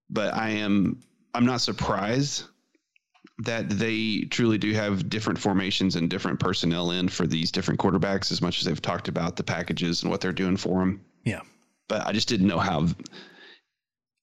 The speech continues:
Speaker 1: um, how we would be able to track that. And Spencer was able to, and that kinda makes me more excited to see more tight ends.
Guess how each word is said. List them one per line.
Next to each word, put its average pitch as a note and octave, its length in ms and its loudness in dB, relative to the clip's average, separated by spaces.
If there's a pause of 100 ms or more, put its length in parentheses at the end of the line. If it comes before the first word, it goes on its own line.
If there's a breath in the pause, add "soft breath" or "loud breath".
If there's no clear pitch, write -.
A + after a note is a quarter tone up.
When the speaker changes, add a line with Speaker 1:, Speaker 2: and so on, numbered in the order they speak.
Speaker 1:
um, F#2 460 -2 (180)
how A2 180 0
we G#2+ 180 4
would A2 140 4
be F#2+ 140 -2
able - 160 -4
to - 100 -8
track F#2+ 360 -4
that. - 240 -8 (180)
And G2+ 340 -2
Spencer B2 340 0
was G2+ 160 2
able G#2 280 0
to, G2 300 -2
and F#2 340 -2
that G2+ 400 -2
kinda G#2 240 -2
makes G2+ 280 0
me G2+ 100 2
more F#2+ 200 2
excited F#2+ 540 -4
to G2 80 -4
see - 180 0
more F2+ 180 2
tight E2+ 280 -2
ends. - 420 -2